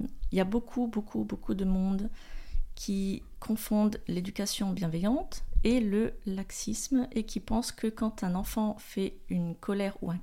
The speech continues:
caprice, et je tiens à préciser que le caprice n'existe pas, avant minimum cinq six ans, les caprices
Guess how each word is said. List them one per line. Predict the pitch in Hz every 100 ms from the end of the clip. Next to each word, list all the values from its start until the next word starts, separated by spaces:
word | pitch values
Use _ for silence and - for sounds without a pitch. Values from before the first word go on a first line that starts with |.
| -
caprice, | 190 - - 247 359 - -
et | 175
je | 175
tiens | - 202
à |
préciser | - 208 196 190
que | 190 175
le | 170
caprice | 175 - 185 -
n'existe | 185 175 170 - -
pas, | 214 269 - - - - - - -
avant | 214 208 214 240 269 277 196
minimum | 196 226 233 233 233 240 226 233
cinq | - - 220
six | - 202 185
ans, | 190 247 - -
les | 185 175
caprices | - 302 - - 214 -